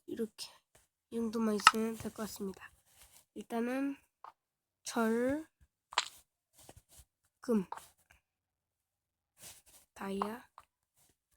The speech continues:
철, 금, 다이아죠. 근데 여기는 철 다이아네. 여기, 아, 몰라요. 그냥 넣읍시다.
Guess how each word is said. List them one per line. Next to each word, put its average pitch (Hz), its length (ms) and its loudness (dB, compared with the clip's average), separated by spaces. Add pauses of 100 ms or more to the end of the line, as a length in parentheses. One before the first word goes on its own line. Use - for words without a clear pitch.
(300)
철, 262 480 -2 (840)
금, 233 500 -2 (680)
다이아죠. 196 720 -4 (420)
근데 247 300 2
여기는 202 680 0
철 226 260 -10
다이아네. 196 580 -12 (2000)
여기, 202 200 -8 (1000)
아, 202 260 0
몰라요. 220 640 2
그냥 208 400 2
넣읍시다. 196 800 -8